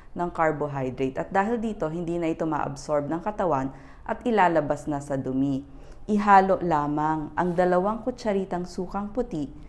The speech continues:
sa isang basong tubig at inumin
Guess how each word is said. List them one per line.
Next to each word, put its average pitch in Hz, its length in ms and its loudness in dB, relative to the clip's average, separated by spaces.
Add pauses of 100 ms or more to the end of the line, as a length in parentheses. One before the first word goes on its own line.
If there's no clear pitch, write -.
(320)
sa - 140 -4
isang 233 340 0
basong 170 480 0
tubig 139 480 -4 (240)
at 240 320 2
inumin 196 640 0